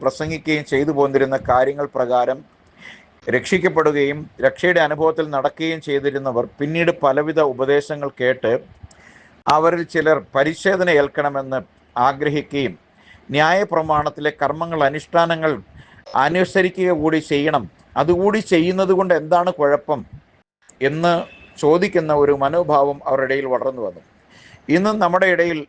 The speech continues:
അത് ചെയ്യേണ്ടതല്ലേ, അത് അവർ ചെയ്തിരുന്നതല്ലേ, അതുകൂടി, ഒരു മിനിറ്റ്. അപ്പോൾ അപ്രകാരം സൗജന്യമായി നീതീകരണവും സൗജന്യമായ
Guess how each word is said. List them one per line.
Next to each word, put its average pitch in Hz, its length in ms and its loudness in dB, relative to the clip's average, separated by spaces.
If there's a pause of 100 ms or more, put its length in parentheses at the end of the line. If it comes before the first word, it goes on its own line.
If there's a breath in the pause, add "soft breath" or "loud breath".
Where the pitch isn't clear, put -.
(100)
അത് 156 100 -2 (120)
ചെയ്യേണ്ടതല്ലേ, 147 640 -2 (680 loud breath)
അത് 147 160 4
അവർ 160 140 2 (100)
ചെയ്തിരുന്നതല്ലേ, 151 800 -4 (680 soft breath)
അതുകൂടി, 165 380 2 (840)
ഒരു 104 140 -6
മിനിറ്റ്. 143 240 -12 (3500)
അപ്പോൾ 139 220 4
അപ്രകാരം 185 520 2 (140)
സൗജന്യമായി 170 760 -2 (140)
നീതീകരണവും 156 680 0 (100)
സൗജന്യമായ 151 640 0